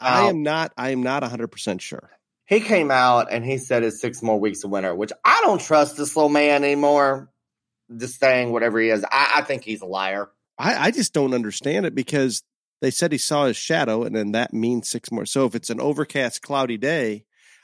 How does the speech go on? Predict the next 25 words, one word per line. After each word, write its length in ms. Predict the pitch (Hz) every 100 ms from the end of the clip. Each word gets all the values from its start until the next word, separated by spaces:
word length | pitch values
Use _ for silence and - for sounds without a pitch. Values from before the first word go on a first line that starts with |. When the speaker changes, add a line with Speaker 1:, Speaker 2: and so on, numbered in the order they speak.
| _
Speaker 1:
I, 260 | 143 165 165
I 20 |
don't 200 | 185 160
understand 420 | 151 123 135 120
the 40 | -
science 320 | 101 92 -
behind 300 | 92 90 90
this 140 | -
one. 120 | 90 - _ _
I, 160 | 104 101
I 100 | 92
can't, 300 | - 92 78 90
I 80 |
can't 220 | - 104 -
wrap 220 | 95 95
my 80 | 95
head 80 |
around 140 | 82 80
it. 40 | - _ _ _ _
Speaker 2:
There 100 | 110
is 260 | - 120 123
no 120 | 127
science. 580 | 123 120 110 104 92 - -
And 220 | 156 165
that, 240 | 370 370